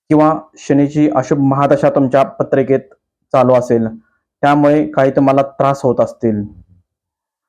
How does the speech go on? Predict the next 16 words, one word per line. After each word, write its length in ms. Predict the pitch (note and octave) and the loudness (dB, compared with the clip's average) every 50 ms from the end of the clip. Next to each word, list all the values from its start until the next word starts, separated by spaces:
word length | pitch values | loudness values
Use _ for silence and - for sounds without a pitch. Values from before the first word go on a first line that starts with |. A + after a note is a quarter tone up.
| _ _ _ _ | _ _ _ _
शनीपत्रिकेतला 640 | - D#3+ D3+ D3+ D3+ D#3+ - D#3 D3 D#3+ D3+ D3+ D#3+ | 0 0 2 2 2 0 0 0 0 0 0 2 0
अशुभ 360 | D3+ B2 C3+ - - D#3+ C#3+ | 2 2 0 0 0 0 0
असेल 440 | C#3 - - C#3 A#2+ G#2 F#2+ G#2 - | 0 0 0 -2 -2 -2 -4 -10 -16
तर 280 | _ _ _ - C3 - - _ _ _ _ _ _ _ _ _ | _ _ _ -6 -6 -6 -6 _ _ _ _ _ _ _ _ _
त्याचा 240 | D3+ D3 D3 D#3+ D#3+ | -2 0 0 0 0
काही 180 | D#3+ D#3+ D#3 | 0 0 0
तुम्हाला 260 | D#3+ D#3 D3+ D3 C#3+ C#3+ | 2 2 0 0 -2 -2
त्रास 280 | - C#3+ C3+ C3 C3 | -2 0 0 0 0
होत 200 | - C3 A#2+ - | -2 -2 0 0
असेल, 320 | A#2 A2+ - A2+ G#2 G2 F#2+ | -2 -2 -2 -4 -4 -4 -6
तर 360 | - _ _ _ _ - D3 | -12 _ _ _ _ -6 -4
हे 160 | D3 E3+ E3+ | 0 0 -2
सर्व 320 | E3 - - F3+ F#3 F#3 | -2 0 0 2 2 2
प्रकारचे 400 | F#3 F3+ E3+ E3 D#3+ D3+ D#3 E3 | 0 0 0 0 -2 0 0 -4
ता-, 340 | D#3+ - _ D3+ D#3 D3+ - - _ - | -4 -2 _ -2 -2 -2 -4 -10 _ -2
त्रास 380 | - C#3+ B2+ - - - _ | 0 0 0 0 -4 -14 _